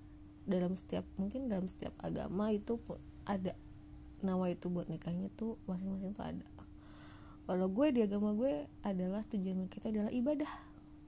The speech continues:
Nah, itulah. Karena gue tahu dalam kita mengaduk satu cangkir kopi untuk suami kita itu menghasilkan pahala. Nah, itu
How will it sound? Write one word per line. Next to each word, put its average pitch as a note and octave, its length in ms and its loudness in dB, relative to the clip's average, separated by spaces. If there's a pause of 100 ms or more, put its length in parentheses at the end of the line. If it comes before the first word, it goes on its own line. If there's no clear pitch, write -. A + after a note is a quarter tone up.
(760)
Nah, G#3 160 10 (800)
itulah. G#3 320 0 (840)
Karena G3 300 2
gue G3+ 160 2
tahu G#3 260 4 (720)
dalam F#3+ 400 4
kita - 240 -2
mengaduk A#3+ 480 4
satu G3+ 160 -2
cangkir F#3+ 400 -2
kopi G3 320 0
untuk F#3+ 240 -2
suami G3 240 0
kita - 320 -8
itu A#3 240 0 (320)
menghasilkan G3 480 -2
pahala. A#3 320 0 (320)
Nah, E3+ 80 0
itu E3+ 480 -4